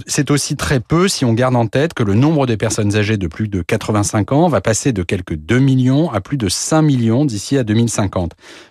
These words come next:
Mais au moins, cette mesure prise par Jean-Pierre Raffarin a le mérite d'exister et de tenter d'apporter une réponse à l'un des grands tabous de la vie publique française,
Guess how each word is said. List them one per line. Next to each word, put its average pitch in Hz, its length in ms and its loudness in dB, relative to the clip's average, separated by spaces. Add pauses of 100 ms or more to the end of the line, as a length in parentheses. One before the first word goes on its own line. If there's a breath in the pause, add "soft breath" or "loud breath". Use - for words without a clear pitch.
Mais 120 180 2
au 139 80 4
moins, 165 340 4
cette 117 240 -6
mesure 113 380 0
prise 127 240 -4
par 92 160 -4
Jean-Pierre 98 360 -4
Raffarin 98 420 0
a 180 80 2
le 117 80 2
mérite 113 360 0
d'exister 123 800 -2
et 101 40 -2
de 95 120 -2
tenter 123 400 -2
d'apporter 127 440 -2
une 107 100 0
réponse 107 520 -2
à 98 60 -2
l'un 107 140 2
des 101 100 0
grands 101 200 0
tabous 127 300 0
de 117 40 -2
la 104 80 0
vie 95 140 -4
publique 92 300 -8
française, 101 540 0